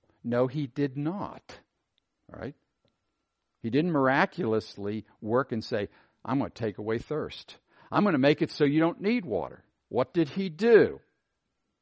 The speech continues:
Anybody remember? Well, long story short, 'cause we got a long way to go. Uh, long story short is God provided a river for them.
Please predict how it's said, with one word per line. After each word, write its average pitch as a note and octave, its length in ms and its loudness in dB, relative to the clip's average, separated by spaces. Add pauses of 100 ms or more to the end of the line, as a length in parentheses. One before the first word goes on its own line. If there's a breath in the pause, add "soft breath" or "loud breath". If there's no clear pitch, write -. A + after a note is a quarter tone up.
(580)
Anybody D2+ 200 -10
remember? E2+ 340 -10 (840 soft breath)
Well, A#2+ 360 4 (260)
long B2 280 2
story A2+ 260 -2
short, A#2+ 320 -2
'cause F#2 120 -12
we A2 100 -6
got F#2+ 180 0
a E2 40 -6
long A2 400 -4
way C3+ 100 2
to C#3 80 6
go. B2 360 4 (400 loud breath)
Uh, A#2 220 8
long D3+ 200 6
story F#3+ 200 4
short G3+ 240 6
is D#3+ 80 2
God G#3 320 10
provided A3+ 640 8
a F#3+ 140 6
river G3 320 2
for A2 260 0
them. D#2+ 180 -12